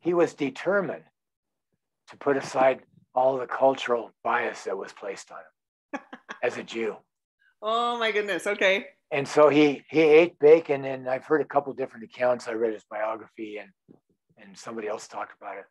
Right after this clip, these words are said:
Speaker 1: But, uh, he ate bacon, and then he had the urge to throw it up because it's so against his culture.
Speaker 2: Yeah.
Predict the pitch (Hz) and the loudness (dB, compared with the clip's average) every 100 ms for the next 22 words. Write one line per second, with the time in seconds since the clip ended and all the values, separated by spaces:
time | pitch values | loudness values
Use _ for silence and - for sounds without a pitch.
0 | _ _ _ _ _ _ _ _ 120 120 | _ _ _ _ _ _ _ _ 0 0
1 | - 120 110 135 143 143 131 139 143 135 | -2 -6 2 4 4 4 0 0 -4 -10
2 | 120 120 117 123 120 110 113 110 110 110 | -14 -14 -6 -6 -6 -10 -8 -6 -6 -8
3 | 107 - - - 95 - - - _ _ | -8 -16 -20 -18 -14 -14 -16 -20 _ _
4 | _ _ _ _ _ _ _ _ _ _ | _ _ _ _ _ _ _ _ _ _
5 | _ _ _ _ - 131 113 - 143 139 | _ _ _ _ -8 -6 -6 0 6 6
6 | 120 120 113 - 101 - 98 - - - | 6 2 -4 -10 -16 -12 -12 -12 -16 -20
7 | _ _ _ _ _ 190 | _ _ _ _ _ -8